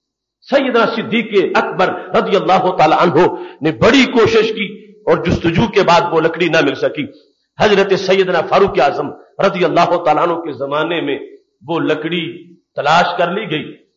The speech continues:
उसको जमीन में दफन कर दिया गया था और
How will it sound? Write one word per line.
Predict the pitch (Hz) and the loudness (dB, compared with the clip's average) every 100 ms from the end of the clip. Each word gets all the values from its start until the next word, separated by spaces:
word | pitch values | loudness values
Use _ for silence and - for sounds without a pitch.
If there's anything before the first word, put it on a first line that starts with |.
| _ _ - | _ _ 0
उसको | 202 196 202 202 165 165 | 0 2 2 2 2 0
जमीन | 196 254 233 180 | 0 2 2 2
में | 151 - - - - - _ - | 0 -2 -8 -16 -20 -20 _ -2
दफन | 156 196 233 | 0 2 2
कर | 202 | 0
दिया | 165 175 160 | 0 0 0
गया | 156 147 | 2 0
था | 156 - - - - _ _ | 0 -2 -6 -14 -20 _ _
और | 165 190 190 185 | 2 4 4 2